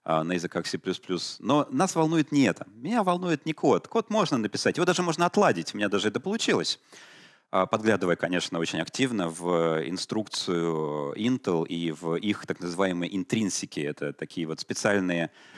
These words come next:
а, инструменты, которые с точки зрения языка программирования выглядят как функции. И вот здесь они выглядят как функции. Тут, видите, куча каких-то странных функций с нижним подчеркиванием,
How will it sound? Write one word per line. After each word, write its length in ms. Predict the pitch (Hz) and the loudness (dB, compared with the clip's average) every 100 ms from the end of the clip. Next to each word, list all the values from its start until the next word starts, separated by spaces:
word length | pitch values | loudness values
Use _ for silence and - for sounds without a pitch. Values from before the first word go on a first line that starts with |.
| - _ - | -20 _ -6
а, 480 | 80 82 80 76 76 _ _ _ _ _ _ _ _ - | 0 2 2 0 -8 _ _ _ _ _ _ _ _ -4
инструменты, 560 | 120 - 120 170 147 | -2 2 2 2 2
которые 440 | - 95 104 101 92 | -2 -2 2 0 0
с 60 | |
точки 260 | - 107 104 | -4 -2 -4
зрения 300 | 104 107 98 | -2 0 0
языка 240 | 98 104 | -2 -2
программирования 580 | - 98 107 190 170 92 | -2 0 0 2 0 0
выглядят 280 | 110 110 90 | 2 2 2
как 180 | - - | -2 -4
функции. 600 | 214 233 - - 76 - _ _ | -4 -4 -2 -4 -4 -6 _ _
И 80 | 85 | -8
вот 100 | 82 | -2
здесь 240 | 98 92 | -2 -2
они 140 | 85 | -4
выглядят 240 | 85 90 78 | -2 -4 -4
как 160 | 92 | -4
функции. 420 | - - 90 - 76 | -2 -4 -4 -6 -8
Тут, 140 | 76 | -6
видите, 260 | 98 95 - | -8 -8 -6
куча 240 | 101 - | -6 -4
каких-то 240 | - - - | -8 -10 -10
странных 340 | - 87 85 | -4 -4 -4
функций 300 | - - - | -6 -6 -6
с 80 | - | -4
нижним 240 | 90 85 | -4 -4
подчеркиванием, 720 | - 90 - 98 - 71 71 | -4 -2 0 -2 -4 -8 -8